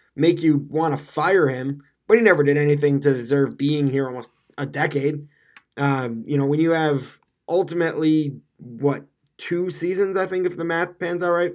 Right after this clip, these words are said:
uh, four seasons, uh, four seasons where you finish over five hundred,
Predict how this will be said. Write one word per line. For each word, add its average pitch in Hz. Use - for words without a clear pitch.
uh, 139
four 151
seasons, 165
uh, 131
four 185
seasons 175
where 165
you 156
finish 151
over 156
five 160
hundred, 175